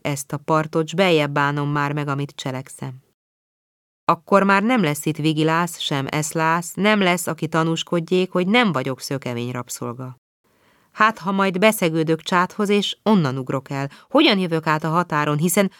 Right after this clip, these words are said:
Attila határőrei eleven láncként állják körül mind a birodalmat, és talán másutt is rómaiasan bánnak el a rómainak ismert szökevénnyel. Az apokalipszis szörnyűségei gyötörtek. A homlokomat kiverte a verejték.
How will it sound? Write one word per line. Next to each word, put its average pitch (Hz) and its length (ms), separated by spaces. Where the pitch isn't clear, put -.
Attila 233 360
határőrei 214 920
eleven 190 460
láncként 180 600
állják 165 320
körül 175 300
mind 202 240
a 160 60
birodalmat, 180 600
és 202 220
talán 202 280
másutt 214 560
is 160 180
rómaiasan 147 800
bánnak 143 480
el 151 100
a 147 100
rómainak 127 600
ismert 131 400
szökevénnyel. 120 800
Az 190 160
apokalipszis 165 720
szörnyűségei 139 840
gyötörtek. 139 720
A 156 60
homlokomat 185 580
kiverte 147 540
a 131 60
verejték. 123 680